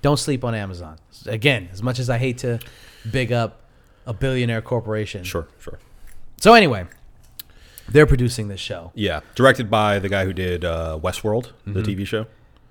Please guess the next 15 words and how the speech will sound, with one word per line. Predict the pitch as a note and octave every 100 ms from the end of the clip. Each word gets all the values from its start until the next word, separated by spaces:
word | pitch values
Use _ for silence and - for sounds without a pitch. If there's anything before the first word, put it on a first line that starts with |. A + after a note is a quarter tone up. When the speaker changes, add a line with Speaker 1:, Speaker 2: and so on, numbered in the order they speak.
| _
Speaker 2:
uh, | - F2 D#2 D#2
for | D2+
H | D#2+ -
B | E2+
O. | G#2 - - - _ _ - - - - -
Speaker 1:
<clears throat> | A2 B2 - - - - _ - _ _ _ - -
And | C#3
with | D#3 - A2
direct | C3+ C3+ D#3+ -
involvement | D3+ B2 D3 C#3 A2+ G#2+ -
from | A#2+ A2+ A2 G#2+ -
the |
guy | A#2 A#2+
who | A#2
made | A2+ A#2 A2+ G2+